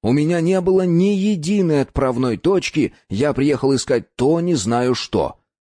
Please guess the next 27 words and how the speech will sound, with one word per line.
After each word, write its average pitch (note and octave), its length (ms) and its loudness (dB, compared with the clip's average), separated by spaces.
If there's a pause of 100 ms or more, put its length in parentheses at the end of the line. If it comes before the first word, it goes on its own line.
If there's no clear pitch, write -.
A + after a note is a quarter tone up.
И C4 140 2
вот A#3+ 320 0
по C3+ 160 0
городу A2+ 520 2
ползут A#2 520 0
слухи, A#2+ 520 0
что A2 260 0
дом C3 260 0
покойного G#2+ 800 0
инженера A2 640 0
Рамиреса G2 840 -2 (180)
атакуют A2+ 600 -2
неизвестные, C3 880 0 (320)
и A2+ 180 0
там A2+ 240 -2
вообще G#2+ 460 -2
происходит F#2 500 -2
какая-то G2 440 -2
бесовщина. B2+ 720 -2 (320)
Естественно, G#2 840 -2
я G2 220 0
сосредоточил A#2 880 0
все B2 360 -2
свое F#2+ 300 0
внимание G#2+ 460 0
на G#2+ 180 0
вас, C3+ 320 -2